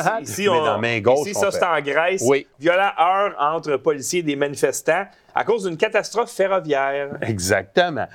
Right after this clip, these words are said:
Speaker 2: Ça dé-
Speaker 1: Mais c'est jamais à cause des banques, c'est jamais à
Speaker 2: C'est
Speaker 1: cause,
Speaker 2: jamais à
Speaker 1: euh,
Speaker 2: cause de rien.
Speaker 1: euh, des
Speaker 2: Si on dit, « Hey, qu'est-ce qui se passe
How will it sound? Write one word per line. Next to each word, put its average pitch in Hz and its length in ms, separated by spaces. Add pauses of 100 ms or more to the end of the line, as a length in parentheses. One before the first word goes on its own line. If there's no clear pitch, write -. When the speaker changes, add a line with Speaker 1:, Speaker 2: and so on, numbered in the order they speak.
(160)
Speaker 2:
Ça 113 200
dé- 123 180
Speaker 1:
Mais 160 80
c'est 214 140
jamais 262 240
à 269 80
cause 220 260
des 190 160
banques, 175 500
c'est 165 120
jamais 175 220
à 190 120
Speaker 2:
C'est 143 80
Speaker 1:
cause, 131 140
Speaker 2:
jamais 131 220
à 151 120
Speaker 1:
euh, 147 140
Speaker 2:
cause 143 140
de 147 40
rien. 139 240
Speaker 1:
euh, 147 140
des 147 320
Speaker 2:
Si 135 120
on 202 180
dit, « 151 360
Hey, 156 280 (100)
qu'est-ce - 240
qui - 40
se - 60
passe 139 500